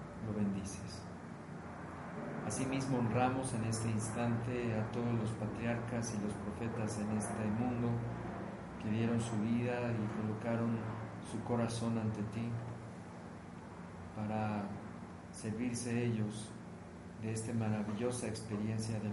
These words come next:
florecimiento. A todos ellos en este instante honramos en los cuatro puntos cardinales de la tierra, quienes han sostenido con su palabra y su obra de transformación el mensaje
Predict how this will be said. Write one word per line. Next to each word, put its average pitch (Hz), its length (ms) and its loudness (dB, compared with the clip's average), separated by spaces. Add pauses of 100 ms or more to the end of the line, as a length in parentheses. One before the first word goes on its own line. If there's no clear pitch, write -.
florecimiento. 101 800 -4 (320)
A 104 80 -2
todos 113 340 0
ellos 113 320 0
en 104 140 0
este 107 260 -2
instante 107 540 -2
honramos 110 640 0 (800)
en 107 80 4
los 101 120 2
cuatro 113 320 0
puntos 110 440 -2
cardinales 104 640 2
de 98 160 -2
la 101 100 -2
tierra, 110 380 0 (580)
quienes 104 300 -2
han 110 120 2
sostenido 110 680 0 (580)
con 104 100 -2
su 113 180 -4
palabra 110 600 2
y 104 40 -2
su - 220 -4
obra 107 280 2
de 95 160 -2 (140)
transformación 98 840 -2 (2000)
el 113 120 0
mensaje 101 640 -2